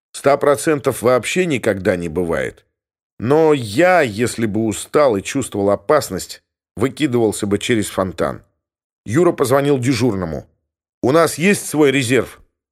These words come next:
«Откуда?» — недовольно отозвался тот. «Уже всех выгнали на улицу. Можем милиционеров перебросить». Евсеев задумался. «Не надо», — наконец сказал он и пояснил Лешему. «У меня свой резерв есть».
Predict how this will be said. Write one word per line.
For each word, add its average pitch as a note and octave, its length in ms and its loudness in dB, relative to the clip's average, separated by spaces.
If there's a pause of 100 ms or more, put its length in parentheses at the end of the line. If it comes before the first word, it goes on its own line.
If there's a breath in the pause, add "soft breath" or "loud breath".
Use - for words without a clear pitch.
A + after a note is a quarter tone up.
«Откуда?» — B2+ 680 0 (120)
недовольно A2+ 480 2
отозвался A2 520 0
тот. F#2+ 300 -4 (160)
«Уже C#3 200 2
всех F3 420 -2
выгнали G#2+ 420 0
на A#2 140 2
улицу. B2 500 -2 (360)
Можем F#3 300 2
милиционеров D3 760 0
перебросить». G2+ 640 -2 (400)
Евсеев B2 440 0
задумался. A2 720 0 (960)
«Не C3+ 180 0
надо», — B2 480 2 (180)
наконец A#2 480 -2
сказал A#2 420 0
он D3 140 2
и B2+ 180 -4
пояснил B2 520 -2
Лешему. G#2 520 -2 (840)
«У B2 100 -2
меня C#3+ 260 2
свой B2 380 2
резерв F2+ 440 -4
есть». - 440 -8